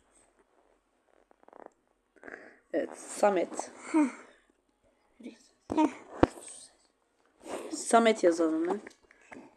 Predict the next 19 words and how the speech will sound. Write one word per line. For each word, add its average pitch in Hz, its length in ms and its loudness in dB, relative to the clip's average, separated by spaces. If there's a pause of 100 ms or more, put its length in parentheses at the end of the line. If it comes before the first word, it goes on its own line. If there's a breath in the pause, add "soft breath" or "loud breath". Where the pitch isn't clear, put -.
(300)
Samet 170 520 -2
santrafor 208 1000 0 (180)
değil, 180 240 4 (220)
Samet 208 480 2
kale. 175 300 4 (1400 soft breath)
Kaleci 190 440 6
yapalım. 165 380 4 (420)
Ne 226 220 6
de 220 140 10
mevki 226 420 2
belirtmemiş 220 420 4
ama 208 100 4
hep 208 100 6
forvet 165 380 8
yapıyoruz. 165 300 2
Biz 175 60 0
de 175 60 6
kaleci 170 360 4
yapalım. 156 240 0